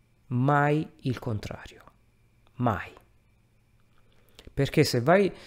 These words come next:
da qualcuno del tuo stesso sesso, che magari ha il tuo stesso problema, te, te lo rinforza. Perché se, cioè, si, si crea un transfert fra te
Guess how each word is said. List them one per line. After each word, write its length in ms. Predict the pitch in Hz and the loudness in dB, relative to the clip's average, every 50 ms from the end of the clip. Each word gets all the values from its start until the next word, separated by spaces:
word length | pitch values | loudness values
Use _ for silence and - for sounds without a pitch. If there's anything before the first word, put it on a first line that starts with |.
| - - - - | -20 -20 -20 -10
da 180 | - 123 135 127 | 2 2 4 4
qualcuno 500 | - - 135 117 - - 175 190 180 151 | 6 4 4 4 4 2 4 6 6 6
del 240 | 131 127 120 - - | 6 4 2 2 0
tuo 140 | - 131 123 | 0 0 0
stesso 600 | - - - - - 170 170 - - - - 117 | 0 -2 -4 0 0 0 0 0 -4 -4 -4 -4
sesso, 580 | - - - 107 101 101 - - - - 107 - | -4 -4 -4 -6 -6 -6 -8 -8 -8 -8 -8 -6
che 140 | - - 135 | -2 -2 2
magari 380 | 139 143 147 196 - 147 135 | 2 4 4 4 6 6 8
ha 80 | 143 147 | 8 8
il 180 | 135 117 - | 8 6 2
tuo 140 | - - 123 | 0 -4 -4
stesso 720 | 110 - - - - - 170 170 - - - - - 117 104 | -4 -4 -8 -2 0 2 2 2 0 -4 -8 -8 -6 -8 -8
problema, 800 | - - 113 113 113 107 107 113 113 107 101 101 101 104 107 - - _ _ _ _ | -6 -4 -4 -2 -2 -2 -4 -4 -6 -6 -6 -6 -8 -8 -10 -12 -18 _ _ _ _
te, 380 | - 135 131 139 147 - - - _ | -2 -2 -2 -2 -4 -10 -16 -18 _
te 140 | - 135 135 | -2 0 2
lo 100 | 139 147 | 2 2
rinforza. 920 | 147 160 156 143 - - - 151 117 98 - - - - - - 104 104 - - - - - - - - | 2 2 0 0 -2 0 2 2 2 2 -2 -8 -10 -10 -8 -8 -10 -12 -14 -18 -20 -20 -20 -20 -20 -8
Perché 300 | - 143 - - - 156 | -6 -6 -4 0 0 0
se, 400 | - - 143 143 143 - 151 143 | 2 2 0 0 0 -2 -4 -6
cioè, 200 | - - 151 127 | -2 0 0 0
si, 360 | - - - 151 143 170 - - - - - - - _ | 0 0 -2 -2 -2 -2 -10 -16 -20 -20 -20 -20 -20 _
si 220 | - - - 156 156 | -14 -8 -4 -4 0
crea 380 | 151 156 156 135 120 117 110 | 2 4 6 6 6 4 4
un 180 | 113 123 123 117 | 2 2 0 0
transfert 760 | - - 143 139 127 110 101 - - 117 110 - - - 117 | 0 2 4 4 4 2 0 -2 -4 -6 -6 -6 -6 -8 -10
fra 200 | - - 117 107 | -8 -6 -6 -8
te 380 | - - 139 131 113 - - | -2 -2 0 0 0 -2 -6